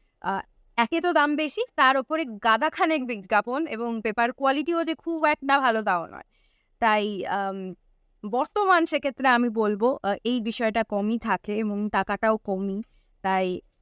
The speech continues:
একটা ম্যাগাজিন যারা নিতে চায়, এবং বাড়িতে অনেকেই, আহ, পুরনো মানুষ এখনো রয়েছে যাদের বাবা, মা, দিদা, ঠাকুমা, দাদু তারাও কিন্তু পড়তে ভালোবাসেন একটা পূজা বার্ষিকী। তা-, তাদেরকেও নতুন উপহারের সঙ্গে আমার মনে হয় পুজোর উপহারের সঙ্গে একটা করে পূজা বার্ষিকী দিলে কিন্তু খুব মিষ্টি হয় ব্যাপারটা।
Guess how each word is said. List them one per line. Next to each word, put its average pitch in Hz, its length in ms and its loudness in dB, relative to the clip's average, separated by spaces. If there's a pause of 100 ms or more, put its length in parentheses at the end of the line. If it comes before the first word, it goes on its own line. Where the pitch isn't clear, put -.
(440)
একটা 349 500 2
ম্যাগাজিন 220 640 0
যারা 208 200 0
নিতে 226 240 -2
চায়, 190 260 -2
এবং 247 300 -4
বাড়িতে 254 520 0
অনেকেই, 277 680 -2
আহ, 226 580 0
পুরনো 269 400 -2
মানুষ 254 340 -2
এখনো 247 300 -4
রয়েছে 226 380 -4
যাদের 220 300 -2 (380)
বাবা, 214 440 4
মা, 202 540 0
দিদা, 208 260 2
ঠাকুমা, 196 840 -4
দাদু 202 360 0
তারাও 220 320 4
কিন্তু 233 220 0
পড়তে 226 280 -4
ভালোবাসেন 185 640 0
একটা 190 180 -10
পূজা 190 240 -4
বার্ষিকী। 180 360 -8
তা-, 220 240 -10
তাদেরকেও 277 440 4
নতুন 294 360 0
উপহারের 262 480 2
সঙ্গে 240 380 0
আমার 220 220 2
মনে 220 200 -6
হয় 226 140 -4
পুজোর 220 280 -6
উপহারের 220 340 -4
সঙ্গে 214 280 0
একটা 202 220 -4
করে 208 160 -2
পূজা 202 320 0
বার্ষিকী 208 380 -2
দিলে 214 220 0
কিন্তু 226 180 -2
খুব 247 100 0
মিষ্টি 202 380 -2
হয় 165 160 0
ব্যাপারটা। 160 420 -8